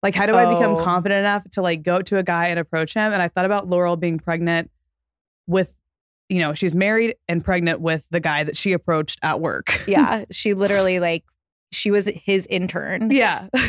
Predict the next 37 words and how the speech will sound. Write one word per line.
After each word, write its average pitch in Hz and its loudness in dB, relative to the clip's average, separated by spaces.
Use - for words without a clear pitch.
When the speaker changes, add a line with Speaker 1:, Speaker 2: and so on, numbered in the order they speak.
Speaker 2:
And, 202 2
like, 196 4
Speaker 1:
<laughs> 294 0
Speaker 2:
pretty 220 0
much 220 2
asked 190 -2
him 214 0
on 185 0
a 202 2
date. 180 -2
I 208 2
actually 226 0
spoke 190 -2
at 202 -4
their 190 0
rehearsal 185 2
dinner. 208 0
Did 196 -8
I 196 2
already 311 0
talk - -6
about 180 -2
this - -14
on 185 -2
the 190 -4
podcast? - -6
Speaker 1:
I 233 4
don't 262 0
think 208 -4
so. 185 -4
Speaker 2:
I - 0
don't 202 2
think 185 -2
so. 175 2
I 196 0
spoke, 226 0
well, 180 0